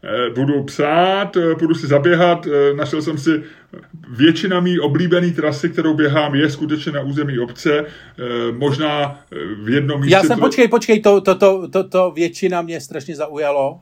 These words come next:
Speaker 2: ano.
Speaker 1: Aha.
Speaker 2: A ta, ten zbytek?
Speaker 1: Eh, ten zbytek je spornej. Je na kat-, na katastrální mapy, jak známo, jsou velmi nepřesný,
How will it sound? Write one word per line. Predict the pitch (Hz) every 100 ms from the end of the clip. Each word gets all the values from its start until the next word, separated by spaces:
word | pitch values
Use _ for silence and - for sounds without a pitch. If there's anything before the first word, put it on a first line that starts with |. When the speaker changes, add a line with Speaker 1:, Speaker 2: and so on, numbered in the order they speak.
| -
Speaker 2:
ano. | 139 147 170 - _ -
Speaker 1:
Aha. | 120 113 95 - _ _ _ _ _ _ _ _ _ _ _ _ _ _
Speaker 2:
A | -
ta, | 135 151
ten | 143 160
zbytek? | 135 143 139 139 170 _ _ _ _ _ _ _
Speaker 1:
Eh, | - 151
ten | 233 220
zbytek | 254 254 240
je | 233 220
spornej. | 202 - 202 185 143 127
Je | 123 156 160 160
na | 170
kat-, | 180 180 190
na | 165
katastrální | 165 170 180 180 190 185 185
mapy, | 180 - 190
jak | 185 156
známo, | 170 175 180
jsou | 185
velmi | 180 180 185
nepřesný, | 165 175 170 - 175 170 170 170